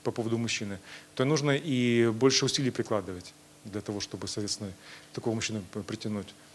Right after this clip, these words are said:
И, э, ещё есть момент в том, что большинство, м, женщин, ну, находятся в таком, в ситуации такой,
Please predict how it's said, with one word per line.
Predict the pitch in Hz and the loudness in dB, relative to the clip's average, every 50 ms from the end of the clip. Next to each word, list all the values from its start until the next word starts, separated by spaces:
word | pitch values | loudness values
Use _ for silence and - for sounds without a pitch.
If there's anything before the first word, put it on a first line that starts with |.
| - - - - - - - - - - - - - | -20 -20 -20 -20 -20 -20 -20 -20 -10 -10 -10 -6 0
И, | 127 123 123 127 131 135 135 - | 2 4 6 8 8 6 6 4
э, | 131 120 117 113 113 113 113 113 113 127 147 | 2 2 4 4 4 4 2 2 0 -2 -2
ещё | 131 - - 156 151 | 0 2 2 4 4
есть | 135 131 - - | 4 2 4 4
момент | 135 131 131 120 | 4 4 4 4
в | |
том, | - 196 190 | 4 4 4
что | - - 120 | 4 2 2
большинство, | 120 123 - - - 131 135 135 131 | 2 4 4 4 4 8 10 10 10
м, | 131 123 120 117 120 117 117 117 117 113 113 113 110 | 10 8 4 0 0 0 0 2 2 2 2 2 2
женщин, | 101 123 170 170 - 135 120 - - - 120 - | 4 4 4 4 4 2 0 -4 -8 -14 -8 -4
ну, | 120 110 | -4 -4
находятся | 101 110 110 - 131 131 120 - - 110 | -2 -4 -2 2 4 4 4 2 -2 -4
в | |
таком, | - 113 - 120 110 107 107 107 - - - - - - - - - - - - - - - - - - - - - - - - - | -6 -6 -4 -2 -4 -2 -4 -8 -10 -16 -18 -18 -16 -16 -18 -18 -20 -20 -20 -20 -20 -20 -20 -20 -20 -20 -20 -20 -20 -20 -20 -12 -6
в | - | -4
ситуации | - 127 - 165 208 208 - 165 | -2 6 12 12 12 12 12 8
такой, | 147 143 151 143 | 6 6 6 4